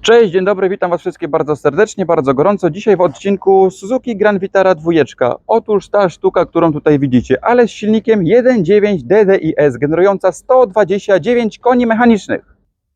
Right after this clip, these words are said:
Miała przyjechać o własnych siłach, ale odmówiła palenia, więc została zrzucona właśnie przed chwilą z lawety. Klient dieselkiem przyjechał między innymi na to, że podczas dodawania gazu, podczas jazdy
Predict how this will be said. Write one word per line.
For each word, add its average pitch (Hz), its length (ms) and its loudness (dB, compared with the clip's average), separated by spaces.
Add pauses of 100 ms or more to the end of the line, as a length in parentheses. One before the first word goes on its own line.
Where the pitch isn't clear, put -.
(220)
Miała 247 420 4
przyjechać 214 540 -2
o 180 80 -4
własnych 190 460 -2
siłach, 165 500 0 (160)
ale 226 260 2
odmówiła 202 540 0
palenia, 208 560 0 (100)
więc 254 360 -2
została 220 460 0
zrzucona 180 680 -2 (120)
właśnie 220 340 -2
przed - 200 -4
chwilą 160 280 -2
z 131 40 -2
lawety. 139 400 -2 (1000)
Klient 233 480 2
dieselkiem 180 760 -2
przyjechał 170 540 0
między 190 380 0
innymi 175 440 0
na 175 200 0
to, 165 340 0
że 147 120 -2 (200)
podczas 185 440 0
dodawania 165 480 0
gazu, 147 380 -2
podczas 165 540 -2
jazdy 123 600 -2